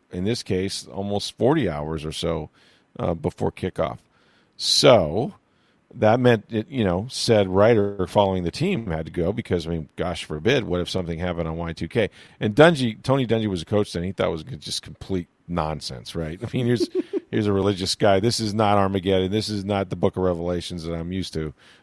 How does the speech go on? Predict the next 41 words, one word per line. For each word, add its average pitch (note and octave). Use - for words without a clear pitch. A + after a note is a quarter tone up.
You C#3+
know, F#2+
the F#2+
world A#2
is G2+
not G2+
going F2
to G2
end, G#2+
so F#2+
I F#2
just F#2+
think F#2+
it's -
silly, F#2
and F#2
he F#2
let F#2+
us -
know F2
that. D#2+
Um, F#2
but G#2+
they A#2
went B2+
on D3
Friday, G2
and G#2
so G#2
I G#2
was A2+
covering A#2
the G#2+
Bucs, G#2
uh, G2
at G2
that G2
time G2
with F#2
Ernest F#2+
Tupper, A2